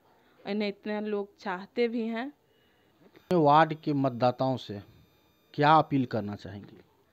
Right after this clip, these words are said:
Speaker 1: अपनी जनता से, अपने वार्ड के मेंबर से यही अपील करना चाहती हूँ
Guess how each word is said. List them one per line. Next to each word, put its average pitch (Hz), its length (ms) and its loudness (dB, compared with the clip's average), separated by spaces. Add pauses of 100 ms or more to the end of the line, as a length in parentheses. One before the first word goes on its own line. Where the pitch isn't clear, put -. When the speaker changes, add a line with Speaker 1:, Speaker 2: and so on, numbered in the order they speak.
(140)
Speaker 1:
अपनी 226 320 -6
जनता 220 500 0
से, 254 380 -4 (400)
अपने 214 260 -6
वार्ड 220 300 4
के 247 140 -6
मेंबर 226 400 0
से 269 360 -4 (680)
यही 269 240 2
अपील 262 300 0
करना 233 320 0
चाहती 226 400 -4
हूँ 247 260 -8